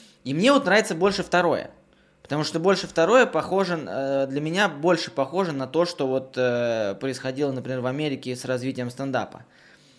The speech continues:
Как это все вот производилось из какого-то движения дурачков, смеющихся, в,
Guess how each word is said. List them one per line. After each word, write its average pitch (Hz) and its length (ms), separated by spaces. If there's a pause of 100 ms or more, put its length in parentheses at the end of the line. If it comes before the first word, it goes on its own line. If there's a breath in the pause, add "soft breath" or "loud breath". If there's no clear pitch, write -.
(120)
Как 127 200
это 120 140
все 131 200
вот 117 160
производилось 123 640
из - 80
какого-то 123 380
движения 135 760
дурачков, 143 680 (500 soft breath)
смеющихся, 131 760
в, 123 460